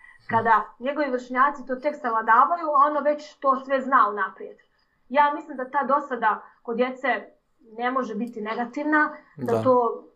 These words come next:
Speaker 1: ne može negativno utjecati, da može samo, da kažemo, da potkrepi to dijete da još više i bolje usvaja druga slova i, i druge akademske vještine koje će mu biti neophodne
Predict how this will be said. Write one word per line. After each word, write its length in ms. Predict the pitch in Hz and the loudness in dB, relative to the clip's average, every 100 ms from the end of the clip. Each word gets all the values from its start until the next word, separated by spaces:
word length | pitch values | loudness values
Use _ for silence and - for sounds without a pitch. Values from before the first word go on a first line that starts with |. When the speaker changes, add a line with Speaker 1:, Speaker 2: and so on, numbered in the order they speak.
| _ 226 226 | _ -20 -10
Speaker 1:
ne 160 | 247 | -4
može 200 | 302 294 | -2 -2
negativno 480 | 285 330 294 - 247 | -2 -2 -2 -4 -6
utjecati, 560 | 285 - - 311 302 285 | -6 -8 -10 -8 -6 0
da 120 | 277 | 0
može 240 | 311 311 | 0 -4
samo, 280 | - 339 302 | -2 2 2
da 100 | 269 | 0
kažemo, 460 | - 311 294 277 254 | 0 0 0 -2 2
da 220 | 247 247 - - _ _ _ | 4 4 2 -18 _ _ _
potkrepi 540 | 339 359 403 359 269 | -2 0 0 0 -2
to 100 | 285 277 | -4 -2
dijete 320 | 254 294 285 | 0 -2 -2
da 100 | 254 | -2
još 300 | 254 254 - | -2 -4 -12
više 280 | 339 - 285 | -12 -10 -8
i 80 | 262 | 0
bolje 240 | 294 262 | 2 2
usvaja 520 | 247 - 294 226 196 | 0 -2 -2 0 -2
druga 280 | 240 285 262 | -4 -4 -4
slova 420 | 240 262 277 262 220 | -2 4 6 6 2
i, 240 | 233 233 | -4 -14
i 100 | 233 | -10
druge 240 | 254 254 240 | -8 -4 -2
akademske 640 | 233 247 269 233 233 - | -2 -4 -4 -6 -8 -10
vještine 380 | 233 220 254 247 | -14 -8 -8 -8
koje 180 | 214 208 | -10 -14
će 80 | 220 | -10
mu 60 | |
biti 240 | 214 233 208 | -8 -6 0
neophodne 560 | 220 247 311 294 320 | 0 2 -2 -2 -2